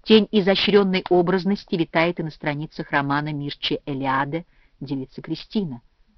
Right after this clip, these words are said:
А его героине сопутствует не только фиалковый аромат изысканных духов, но и магнетический флюид невыразимо притягательного демонизма —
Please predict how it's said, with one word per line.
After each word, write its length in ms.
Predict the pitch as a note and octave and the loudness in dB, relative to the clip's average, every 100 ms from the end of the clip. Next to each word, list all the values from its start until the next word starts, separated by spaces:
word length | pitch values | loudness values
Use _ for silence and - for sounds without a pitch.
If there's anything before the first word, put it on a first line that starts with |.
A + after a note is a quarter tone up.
| _ _ - | _ _ 4
А 260 | D3+ D#3 | 8 8
его 360 | E3 D3+ F3+ F#3+ | 6 4 4 4
героине 560 | F3 G3 A3 C4+ F3+ D3 _ _ _ _ _ - | 6 6 6 6 2 -2 _ _ _ _ _ -4
сопутствует 520 | F3 B3 - A3+ A3 | 0 -2 0 2 4
не 80 | A3 | 6
только 340 | C4+ - C#4 | 4 6 4
фиалковый 560 | - B3+ G#3+ - G3+ G#3 | 6 8 8 4 4 4
аромат 420 | G3 F#3 F3 F3 | 4 4 4 2
изысканных 560 | D#3+ E3 - D#3 D3+ | 0 -2 -2 -6 -6
духов, 340 | D3 D3+ C#3+ - | -6 -6 -6 -6
но 160 | D#3 F3 | -6 -4
и 80 | F#3+ | 0
магнетический 840 | F#3+ F3+ A3 C4+ - - - B3 | 2 4 4 4 2 -2 -2 -2
флюид 520 | - A3 A3 A#3 - - | 2 4 6 4 -2 -6
невыразимо 680 | E3+ F3+ F3 E3+ D#3 B3+ B3 | -2 4 6 4 4 0 0
притягательного 800 | A3+ A3+ G3+ G3+ - G3 F#3 F#3 | -2 -4 2 2 0 -4 -6 -4
демонизма — 760 | F3 E3 E3 D3+ C3+ C3+ B2 | -2 -2 -4 -4 -6 -8 -10